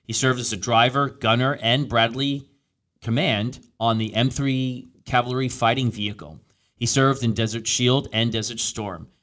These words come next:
He left active services as a sergeant to go to college. Uh, he served in the California National Guard while attending college. And he received his Bachelor of Arts degree in History from Cal Poly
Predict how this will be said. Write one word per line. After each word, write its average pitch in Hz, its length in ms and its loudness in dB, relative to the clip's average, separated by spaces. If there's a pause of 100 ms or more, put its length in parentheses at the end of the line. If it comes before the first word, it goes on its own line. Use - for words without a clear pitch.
(180)
He 110 100 -10
left 127 280 0
active 117 360 0
services 147 640 -4 (380)
as 120 140 2
a 131 60 -4
sergeant 147 560 0
to 123 80 -2
go 110 120 2
to 107 60 -4
college. 131 580 0 (640)
Uh, 98 140 -8
he 107 140 -2
served 139 480 4
in 113 340 0
the 104 380 -6
California 123 580 0
National 110 420 0
Guard 110 420 0
while 98 260 -2
attending 98 360 -6
college. 135 480 -6 (600)
And 127 80 4
he 139 80 4
received 147 360 0
his 147 140 -4
Bachelor 123 380 2
of 117 80 -4
Arts 123 260 2
degree 123 340 -4
in 110 120 0
History 127 400 0
from 110 180 -4
Cal 107 240 2
Poly 107 580 -4